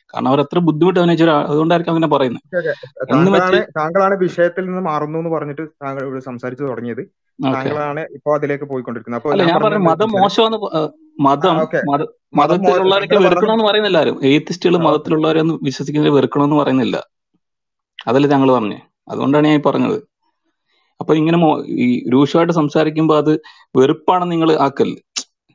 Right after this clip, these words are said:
Speaker 1: മത-, മത-,
Speaker 2: ഓക്കെ, ഓക്കെ,
Speaker 1: മതത്തിലുള്ളവരെ
Speaker 2: ഓക്കെ.
Speaker 1: വെറുക്കുവാന്ന് ഉള്ള ആ ചി-, ആ ചിന്ത
Speaker 2: ഓക്കെ.
Speaker 1: വരല്ലേ? വെറുക്കുവല്ല,
Speaker 2: ഓക്കെ.
Speaker 1: വിശ്വാസികൾ പറഞ്ഞു മനസ്സിലാക്കാൻ ശ്രമിക്കുന്നതാണ് എത്തിസ്റ്റുകൾ ഫ്രീ തിങ്കേഴ്സ് എല്ലാം ചെയ്യുന്നത്.
Speaker 2: ഓക്കെ, ഓക്കെ.
Speaker 1: അത്രേ ഉള്ളൂ.
Speaker 2: പോയിന്റ് ക്ലിയർ ആണ്.
Speaker 1: ഉം.
Speaker 2: ആ, താങ്കൾ പറഞ്ഞ എന്താന്ന് ചോദിച്ചാൽ ഇവിടെ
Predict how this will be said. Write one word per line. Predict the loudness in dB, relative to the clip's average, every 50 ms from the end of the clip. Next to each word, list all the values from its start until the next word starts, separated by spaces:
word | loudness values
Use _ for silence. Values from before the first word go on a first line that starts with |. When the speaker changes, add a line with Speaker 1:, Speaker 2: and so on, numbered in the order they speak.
| _ _ _ _ _ _ _ -12
Speaker 1:
മത-, | -6 -6 -4 -4 -4 -6 -4
മത-, | -4 -4 -4 -4
Speaker 2:
ഓക്കെ, |
ഓക്കെ, | -6 -6 -4
Speaker 1:
മതത്തിലുള്ളവരെ | -4 -4 -6 -6 -8 -4 -2 -2 0 2 2 2 2 2 2
Speaker 2:
ഓക്കെ. | 2 2
Speaker 1:
വെറുക്കുവാന്ന് | 2 0 0 -2 -2 0 2 2 2 2 2 2 0 0 -2 -2 -2 0
ഉള്ള | 0 2 2 2 0 -2 -6 _ _ -4 -2
ആ | -2 0
ചി-, | 0 0 0
ആ | 0 0
ചിന്ത | 2 2 4 4
Speaker 2:
ഓക്കെ. | 4 4 2
Speaker 1:
വരല്ലേ? | 2 0 -2 -4
വെറുക്കുവല്ല, | -4 -6 _ _ -2 -2 -2 0 0 0 0 0 -2 -2 -2 -4
Speaker 2:
ഓക്കെ. | -8 -10 -10 -8 -8
Speaker 1:
വിശ്വാസികൾ | -8 -6 -2 -2 0 0 0 -2 -2 -2
പറഞ്ഞു | 0 0 0 0 0 0 0
മനസ്സിലാക്കാൻ | 0 0 -2 -2 -4 -4 -2 -2 -4 -4
ശ്രമിക്കുന്നതാണ് | -2 -2 -2 -2 0 0 -2 -2 -2 -4 -4 -4 -4
എത്തിസ്റ്റുകൾ | -4 -6 -6 -6 -6 -8 -6 -4 -4 -2 -2 -2
ഫ്രീ | -4 -6 -6 -6
തിങ്കേഴ്സ് | -6 -6 -4 -2 -2
എല്ലാം | -2 -2 -4 -6
ചെയ്യുന്നത്. | -8 -10 -14 -16 -20 _ _ -12 -12
Speaker 2:
ഓക്കെ, | -10 -10 -14
ഓക്കെ. | -14 _ _ _ _ _ _ -14 -8
Speaker 1:
അത്രേ | -4 -2 -2
ഉള്ളൂ. | -2 -2 -2
Speaker 2:
പോയിന്റ് | -4 -4 -4 -4
ക്ലിയർ | -4 -2 -2 -2 -2
ആണ്. | -4 -6 -10 -14 -18 _ _ -12 -12
Speaker 1:
ഉം. | -12 -12 -14 _ _ -14 -10
Speaker 2:
ആ, | -8 -6 -6
താങ്കൾ | -6 -6 -6 -6 -4 -4 -4
പറഞ്ഞ | -4 -6 -8 -6 -6 -6 -6
എന്താന്ന് | -6 -6 -8 -8
ചോദിച്ചാൽ | -10 -12 -10 -10 -10 -10
ഇവിടെ | -8 -8 -6 -6 -6 -6 -6